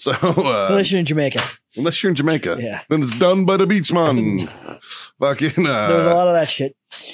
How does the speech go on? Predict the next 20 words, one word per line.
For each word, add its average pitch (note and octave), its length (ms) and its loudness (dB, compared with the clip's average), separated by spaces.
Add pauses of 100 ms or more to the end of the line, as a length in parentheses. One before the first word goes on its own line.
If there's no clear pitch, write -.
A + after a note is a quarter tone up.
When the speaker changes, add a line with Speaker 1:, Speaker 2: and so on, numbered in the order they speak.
(400)
Speaker 1:
So, E3 100 0
Jim, F#3+ 200 0
we G3 80 2
pulled F3+ 260 0
out E3+ 160 2
of, D3+ 160 -2
out C3+ 140 2
of A2+ 80 0
Af-, A2+ 260 -2
Afghanistan, F#2 540 -2 (1000)
and B2+ 140 2
we F#3 100 2
didn't A#3 260 2
just B2 440 0
pull A2+ 200 2
out F#2+ 100 2
of F#2+ 80 0
Afghanistan. F2+ 760 -4
We C3+ 120 2
fucking A2 540 -2